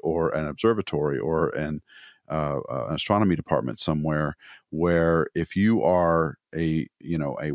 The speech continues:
woman trying to make it in the field of astronomy, uh,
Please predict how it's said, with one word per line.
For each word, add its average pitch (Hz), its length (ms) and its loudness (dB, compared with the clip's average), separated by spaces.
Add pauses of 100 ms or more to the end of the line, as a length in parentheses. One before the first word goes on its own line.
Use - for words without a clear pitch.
(120)
woman 92 380 0 (260)
trying 90 280 -2
to - 80 -6
make 95 320 0
it 80 100 0
in 78 80 0
the 73 60 -6
field 82 320 0
of 76 80 -6
astronomy, 95 720 -2 (460)
uh, 80 360 0